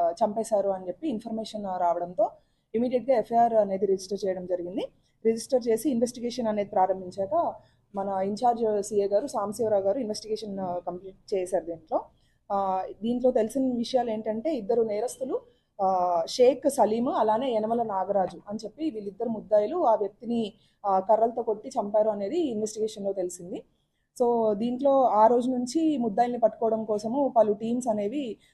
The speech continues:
ఆ, కంప్లీట్‌గా తిరగడం జరుగుతున్నాయి. దాంట్లో భాగంగా ఈ రోజు ఉదయము,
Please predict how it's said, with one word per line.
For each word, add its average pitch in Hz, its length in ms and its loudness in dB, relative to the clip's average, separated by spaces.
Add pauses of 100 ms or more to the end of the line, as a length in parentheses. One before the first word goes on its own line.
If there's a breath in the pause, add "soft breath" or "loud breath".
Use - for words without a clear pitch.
(140)
ఆ, 190 320 2
కంప్లీట్‌గా 214 560 4
తిరగడం 208 380 0
జరుగుతున్నాయి. 190 640 -4 (440)
దాంట్లో 226 300 4
భాగంగా 247 440 2
ఈ 240 200 0
రోజు 285 280 4
ఉదయము, 247 540 0